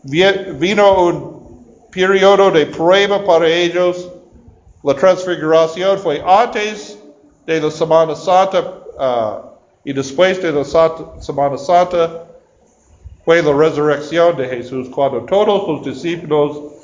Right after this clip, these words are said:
vieron el Cristo resucitado. Pero estos tres tienen un preestreno de la gloria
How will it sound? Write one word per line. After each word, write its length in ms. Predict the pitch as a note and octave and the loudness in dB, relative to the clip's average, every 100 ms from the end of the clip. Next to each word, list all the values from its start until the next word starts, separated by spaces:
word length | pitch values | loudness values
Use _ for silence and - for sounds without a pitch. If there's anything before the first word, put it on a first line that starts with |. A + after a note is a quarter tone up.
| - - - | -20 -20 -16
vieron 460 | B2 D3 D#3+ F3 E3 | 0 4 4 2 0
el 180 | C3+ C3+ | -4 -4
Cristo 360 | D#3+ E3 D#3+ C3+ | -10 -8 -6 -4
resucitado. 880 | C3 C3+ A2+ B2+ - E3+ C#3 G2+ - | -6 -8 -14 -10 0 2 2 -2 -4
Pero 640 | D#3+ D#3+ C#3+ C#3 - - - _ _ _ _ _ - | 0 2 2 -2 -6 -18 -20 _ _ _ _ _ -2
estos 400 | F#3 G3 G3+ G3 | -2 -2 -6 -8
tres 640 | - A3+ A#3 B3 - - - _ _ _ _ _ _ _ | 0 2 2 0 -8 -16 -20 _ _ _ _ _ _ _
tienen 960 | - F#3+ G3+ G3 F#3+ F#3 F#3+ - - - _ _ _ _ _ _ - | -4 0 2 2 0 0 -6 -14 -20 -20 _ _ _ _ _ _ -10
un 200 | D3+ C#3 | -6 -6
preestreno 920 | - F#3+ F#3 F3+ - F#3 F#3+ F#3+ F#3 | 0 0 0 -4 -2 0 2 2 2
de 160 | D3+ C#3+ | 0 -2
la 120 | C3+ | -2
gloria 680 | - C3 D#3+ E3 E3 D#3 | -2 2 2 4 2 0